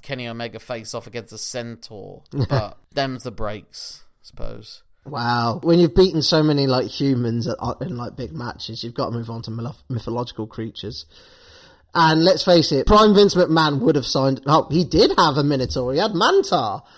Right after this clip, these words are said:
Speaker 2: So, you know, there's precedent. <laughs>
Speaker 1: Minotaur? You bloody Yank. It's
Speaker 2: <laughs>
Speaker 1: Minotaur. But until then, if Simon, if people want to get in touch with you with other mythical beasts from the Greek legends and how you pronounce them properly,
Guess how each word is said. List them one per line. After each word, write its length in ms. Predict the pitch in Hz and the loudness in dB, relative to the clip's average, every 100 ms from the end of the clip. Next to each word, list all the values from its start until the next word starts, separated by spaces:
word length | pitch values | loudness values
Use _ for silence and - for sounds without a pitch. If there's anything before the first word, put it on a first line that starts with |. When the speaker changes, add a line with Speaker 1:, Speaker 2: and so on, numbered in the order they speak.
| - | -18
Speaker 2:
So, 640 | - 196 185 180 185 185 185 | 0 6 8 10 10 8 6
you 80 | 233 | 4
know, 180 | 156 | 4
there's 140 | 196 226 | 4 4
precedent. 600 | 214 262 - 131 156 254 269 - | 4 4 2 2 2 4 4 2
<laughs> 80 | - | -8
Speaker 1:
Minotaur? 1040 | 214 381 415 302 190 208 175 147 170 180 - _ - - | 2 6 6 6 4 0 2 2 0 -2 -10 _ -20 -16
You 100 | 160 | -2
bloody 260 | 190 190 | 0 0
Yank. 540 | 175 180 226 220 - - | 2 4 2 -2 -10 -10
It's 220 | - 170 | -4 2
Speaker 2:
<laughs> 100 | 196 | 4
Speaker 1:
Minotaur. 680 | 247 285 247 185 180 139 101 _ - | 4 4 2 -2 -4 -4 -8 _ 4
But 140 | 220 | 4
until 340 | 233 240 247 | 6 4 4
then, 100 | 220 | 4
if 80 | 165 | 0
Simon, 320 | 160 202 190 | 2 2 0
if 80 | 170 | -4
people 160 | 190 185 | -4 -4
want 100 | 185 | -2
to 60 | |
get 100 | 175 | -2
in 100 | 180 | -2
touch 260 | 175 185 - | -2 -4 -4
with 120 | 165 | -10
you 120 | 175 | -6
with 100 | 175 | 0
other 240 | 185 254 190 | 2 2 -2
mythical 500 | 160 165 156 147 147 | -6 -8 -8 -10 -8
beasts 360 | - 147 135 | -6 -6 -6
from 200 | - 143 | -8 -8
the 80 | 135 | -10
Greek 440 | 113 135 143 139 135 | -10 -10 -10 -8 -6
legends 500 | 135 117 127 117 131 | -6 -6 -12 -10 -10
and 140 | 127 | -6
how 120 | 127 | -6
you 140 | 131 120 | -6 -10
pronounce 400 | 131 123 123 - | -10 -8 -10 -12
them 180 | 123 | -16
properly, 480 | 120 127 123 117 95 | -10 -8 -6 -8 -10